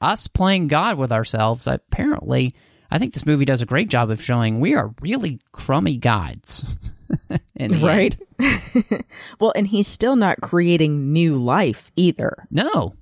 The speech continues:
Speaker 1: no.
Speaker 2: He's just
Speaker 1: Yeah.
Speaker 2: messing with already living beings, which is even worse, because he's acting like they have no feelings or say in the matter. Um, and that was the other thing that, gosh, just broke my heart,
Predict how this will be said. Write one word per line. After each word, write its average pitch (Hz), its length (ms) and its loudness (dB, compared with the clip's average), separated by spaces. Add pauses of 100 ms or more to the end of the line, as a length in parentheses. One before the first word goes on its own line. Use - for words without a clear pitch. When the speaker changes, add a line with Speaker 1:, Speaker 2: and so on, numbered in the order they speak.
(120)
Speaker 1:
no. - 380 -4 (180)
Speaker 2:
He's 196 340 0
just 185 360 -2
Speaker 1:
Yeah. 147 140 2
Speaker 2:
messing 147 540 0
with 135 320 0 (240)
already 139 440 2
living 127 500 0
beings, 123 500 0
which 139 180 -4
is 131 120 -2
even 120 280 -4
worse, 127 260 -2
because 127 360 -2
he's 131 180 -4
acting 127 360 0
like 123 220 -4
they 123 120 -2
have 135 240 -2
no 131 180 2
feelings 135 640 0
or 127 80 0
say 127 360 0
in 123 120 0
the 120 60 -2
matter. 120 460 -2 (800)
Um, 123 420 -2 (360)
and 175 160 2
that 185 120 2
was 175 120 0
the 156 120 2
other 147 180 2
thing 139 240 0
that, 117 100 -4 (260)
gosh, - 320 -8
just - 360 -4
broke 143 340 0
my 131 140 0
heart, 131 340 2